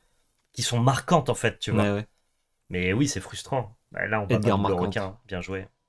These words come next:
Speaker 1: Je vous libère. Je, je vous
Speaker 2: Ouais,
Speaker 1: libère.
Speaker 2: ouais,
Speaker 1: Vous
Speaker 2: non,
Speaker 1: avez un
Speaker 2: c'est
Speaker 1: truc
Speaker 2: bon,
Speaker 1: à
Speaker 2: c'est
Speaker 1: faire,
Speaker 2: bon.
Speaker 1: là.
Speaker 2: Ouais, de toute façon, ils sont plus trop là, hein.
Speaker 1: Je vous libère.
Speaker 2: Fin de cette vidéo. Pouce bleu, commentaire, partage,
Speaker 1: On aura tout
Speaker 2: abonnement.
Speaker 1: donné.
Speaker 2: Ah, vous savez quoi ? Mettez pas les pouces bleus et tout. Franchement, ça mérite.
Speaker 1: Si, quand même.
Speaker 2: Bah, franchement, euh,
Speaker 1: Bah,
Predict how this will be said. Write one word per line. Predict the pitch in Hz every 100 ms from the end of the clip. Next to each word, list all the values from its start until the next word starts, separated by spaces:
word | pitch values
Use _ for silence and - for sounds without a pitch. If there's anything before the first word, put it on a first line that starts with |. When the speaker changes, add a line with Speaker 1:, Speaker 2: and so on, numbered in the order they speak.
| _ _ _ _ -
Speaker 1:
Je | -
vous | 104
libère. | 113 123 127 -
Je, | 104
je | 95 95
vous | 107
Speaker 2:
Ouais, | 113
Speaker 1:
libère. | 107
Speaker 2:
ouais, | 104
Speaker 1:
Vous | 107
Speaker 2:
non, |
Speaker 1:
avez | 104
un |
Speaker 2:
c'est | 104 101
Speaker 1:
truc |
Speaker 2:
bon, | 110
Speaker 1:
à |
Speaker 2:
c'est | 117
Speaker 1:
faire, | 135
Speaker 2:
bon. | 113
Speaker 1:
là. | 98 95 92 95 _ -
Speaker 2:
Ouais, | 98 101
de | 95
toute |
façon, | - 113 156
ils |
sont | 139 120
plus | 120
trop | 113 113
là, |
hein. | 123 107 - - - -
Speaker 1:
Je | -
vous | 120
libère. | 107 110 - - _ _ _ _ _ _ _ -
Speaker 2:
Fin | 190
de |
cette | 185 180
vidéo. | 175 196 190 131 - - - _
Pouce | 147 143
bleu, | 160
commentaire, | 160 156 139 147
partage, | 151 131
Speaker 1:
On |
aura | 151 165
tout | 143
Speaker 2:
abonnement. | 143 185
Speaker 1:
donné. | 170 127
Speaker 2:
Ah, | 123
vous | 131
savez | 131 170
quoi ? | 147 170
Mettez | 160 135 127
pas | 131
les | 113
pouces | 180 127
bleus | 104 101
et |
tout. | - -
Franchement, | - - 123
ça | -
mérite. | 90 82 - -
Speaker 1:
Si, | 117
quand | 98
même. | 120 123
Speaker 2:
Bah, | - 95
franchement, | - 107 - 113 110
euh, |
Speaker 1:
Bah, | 101